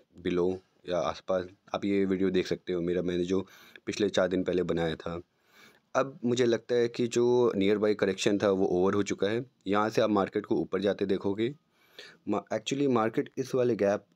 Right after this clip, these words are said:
को फिल करने आया था, लगता तो यही है, क्योंकि और कोई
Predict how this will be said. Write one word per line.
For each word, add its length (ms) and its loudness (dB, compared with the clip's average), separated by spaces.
को 260 0
फिल 260 0
करने 260 2
आया 280 0
था, 420 -4
लगता 320 0
तो 120 0
यही 200 2
है, 160 -2
क्योंकि 680 2
और 160 0
कोई 680 2